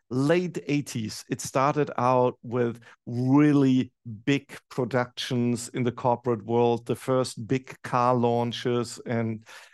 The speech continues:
business became more and more international. So we started opening our first office in the U S in the nineties and then, um, went to China in two thousand, I don't even recall,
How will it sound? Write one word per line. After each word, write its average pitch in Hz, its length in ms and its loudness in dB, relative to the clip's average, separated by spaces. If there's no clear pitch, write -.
business 143 360 2
became 147 600 0
more 147 300 2
and 135 120 -4
more 143 240 2
international. 143 840 -4
So 113 380 0
we 110 260 -4
started 131 680 0
opening 131 540 2
our 123 220 4
first 131 380 -4
office 131 580 0
in 139 180 0
the 123 120 -4
U 120 220 2
S 143 460 0
in 120 460 -2
the 120 120 -2
nineties 139 760 -2
and 120 220 -6
then, 123 420 0
um, 120 340 -2
went 123 280 0
to - 160 -2
China 143 880 0
in 113 440 -2
two 131 220 -2
thousand, 113 1200 0
I 110 120 -4
don't 110 220 -4
even 110 180 -4
recall, 110 560 0